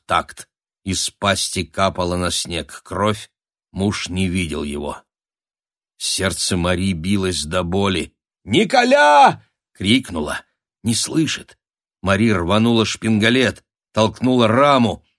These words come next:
Холодный воздух обжёг её, занавеска вздулась. "Николя!" Муж остановился, смотрел на неё, волк тоже смотрел.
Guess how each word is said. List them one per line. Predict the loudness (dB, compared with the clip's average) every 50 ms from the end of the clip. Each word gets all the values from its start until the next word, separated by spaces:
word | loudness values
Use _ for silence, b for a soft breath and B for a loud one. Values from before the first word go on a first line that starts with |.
| _ _
Холодный | _ -2 0 2 2 2 2 2 2 2
воздух | 2 2 2 0 0 0 -2 -2 -2 -2
обжёг | -2 -2 -2 -4 -2 0 0 0 0 0
её, | 0 2 2 4 4 2 2 0 -4 _ _ _ _ _ _
занавеска | -2 0 2 4 4 4 4 2 0 0 -2 -2 -2
вздулась. | -2 -2 -4 -2 2 4 4 6 6 4 4 2 -2 -4 -6 -10 _ _ _ _ _ -4
"Николя!" | 0 4 4 4 4 2 0 0 0 2 2 4 4 4 4 6 6 6 8 8 6 6 4 0 _ _ _ _ _ _ _ _ _ _ _ _ _ _ _ _ _ _
Муж | -4 -2 -2 -2 -2 -2
остановился, | -4 -4 -4 -4 -4 -2 -2 -2 0 -2 -2 -2 -2 -2 -2 -4 -4 -8 _ _ _ _ _
смотрел | -12 -10 -6 -6 -6 -6 -2 -2 -2 0 0
на | 0 -2
неё, | -2 -2 -2 -2 0 0 0 -2 -4 -6 _ _ _ _ _
волк | -10 -4 -2 0 0 0 -2 -4 -8 -10
тоже | -6 -4 -4 -2 -2 -4
смотрел. | -6 -4 -4 -4 -6 -4 -4 -4 -4 -4 -4 -6 -10